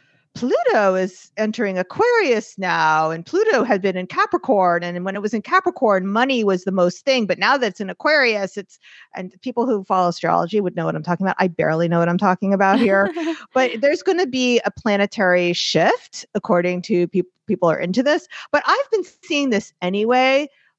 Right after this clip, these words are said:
Speaker 1: that, that whole bro marketer, polished, posing in front of the jet, that is over. That's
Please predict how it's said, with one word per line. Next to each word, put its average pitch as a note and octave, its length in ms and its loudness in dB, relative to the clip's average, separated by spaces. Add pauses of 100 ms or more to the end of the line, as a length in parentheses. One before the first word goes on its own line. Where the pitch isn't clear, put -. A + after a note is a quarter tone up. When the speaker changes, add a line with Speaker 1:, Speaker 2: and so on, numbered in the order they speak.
Speaker 1:
that, F3 220 2 (680)
that A#3+ 280 -2
whole F4+ 360 0
bro A#3 460 2
marketer, G#3 640 2 (100)
polished, G3 880 0 (100)
posing G3+ 400 -2
in F#3+ 140 -4
front F3+ 400 -4 (100)
of E3+ 400 2
the F3+ 80 0
jet, D#3 400 2 (140)
that G#3 320 0
is C#4+ 200 0 (120)
over. D3 440 0
That's A3 240 0